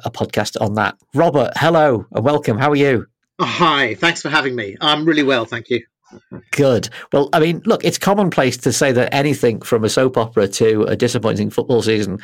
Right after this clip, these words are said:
Speaker 1: are like a Greek tragedy. But does the Marvel Universe and the numerous stories in it actually fit the genuine bill of Greek tragedy? Does it obey the rules?
Speaker 2: Well, the thing is that the,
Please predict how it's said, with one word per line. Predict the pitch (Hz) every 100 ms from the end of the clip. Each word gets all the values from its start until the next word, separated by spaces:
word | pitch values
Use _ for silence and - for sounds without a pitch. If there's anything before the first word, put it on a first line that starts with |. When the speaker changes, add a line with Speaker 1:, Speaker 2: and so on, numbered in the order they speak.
| - -
Speaker 1:
are | 123
like | 123 127
a |
Greek | 113 127 -
tragedy. | 135 120 117 92 - - - - - _
But | 165 151 135
does | 135 180 165 127
the | 147
Marvel | 151 160 165 151 151 131
Universe | 120 147 120 110 120
and | 117
the |
numerous | 120 123 123 113
stories | 127 120 113
in |
it | 113
actually | 147 - 123 113
fit | - -
the | 123
genuine | 101 147 143 120 107 90
bill | 113 104 101
of | 120 -
Greek | 110 -
tragedy? | - 104 98 98
Does | 165 151
it | 165
obey | 160 147 156
the | 143
rules? | 117 139 123 101 - - - -
Speaker 2:
Well, | 196 214 185
the | - 185
thing | - 254
is | 208 175
that | 160
the, | 147 147 147 151